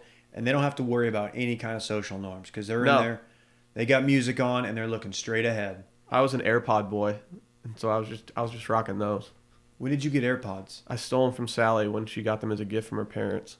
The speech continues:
Speaker 2: and I, I have to say I'm all in on them. For traveling, I walked, I walked from Brooklyn to,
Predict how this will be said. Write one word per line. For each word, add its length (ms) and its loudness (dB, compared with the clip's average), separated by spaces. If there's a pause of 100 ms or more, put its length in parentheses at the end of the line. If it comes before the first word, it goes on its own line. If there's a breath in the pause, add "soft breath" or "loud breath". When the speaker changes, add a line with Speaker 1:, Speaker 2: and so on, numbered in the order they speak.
(120)
Speaker 2:
and 240 -2
I, 220 0
I 80 -2
have 260 -2
to 80 -12
say 240 -2
I'm 300 -4
all 240 -2
in 100 -4
on 140 -6
them. 220 -10 (800 soft breath)
For 160 4
traveling, 640 6
I 80 10
walked, 400 8
I 80 2
walked 240 6
from 200 2
Brooklyn 460 2
to, 500 2